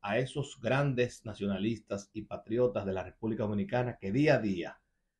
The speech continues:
defienden la nación y que están en las redes combatiendo la corrupción y la migración arbitraria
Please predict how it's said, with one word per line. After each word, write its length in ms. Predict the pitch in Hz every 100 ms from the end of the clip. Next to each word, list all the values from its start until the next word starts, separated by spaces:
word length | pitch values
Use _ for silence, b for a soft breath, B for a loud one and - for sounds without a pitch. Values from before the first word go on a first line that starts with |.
| _
defienden 540 | 98 - 113 123 117 110
la 100 | 107
nación 600 | 98 - 151 165 165 160 _ _ -
y 120 | 104
que 80 | 107
están 260 | - 127
en 80 | 127
las 140 | 123
redes 580 | 107 147 147 143 143 - _ _ _ _
combatiendo 480 | 113 107 101 120 131
la 120 | 120
corrupción 1000 | 127 110 - - 147 165 170 160 143 -
y 440 | - 147 160 160 - _ _ _ _
la 180 | 117 110
migración 1400 | 110 107 107 101 - 123 143 147 147 147 139 131 110 101 - _ _ _ _ _ _
arbitraria 1200 | 107 110 107 101 - 123 147 147 123 107 95 76